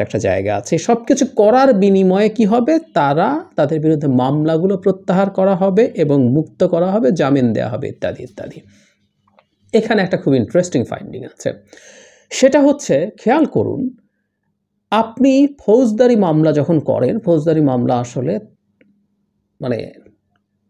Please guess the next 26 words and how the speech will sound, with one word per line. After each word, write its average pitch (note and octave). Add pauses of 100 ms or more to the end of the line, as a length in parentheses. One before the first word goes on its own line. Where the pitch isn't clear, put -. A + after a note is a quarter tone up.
(380)
প্রত্যাহার G#3
করে D3+
ফেলবে, C3+
এটা C3
হয় G3+
না। - (840)
জামিন D#4+ (100)
সহজে G3
করানো D3+
হতে F#3+
পারে, - (120)
সেটা D3+
কোন F3+ (120)
জায়গায়? D4 (640)
একটা F3+ (120)
লিগ্যাল A3
পথ G3
আছে, C#3+
এটা E3+
অবৈধও D#3 (120)
না। - (180)
আপনি - (140)
জামিনের G3+
ক্ষেত্রে -
ফৌজদারি F#3+ (100)
মামলায় F3+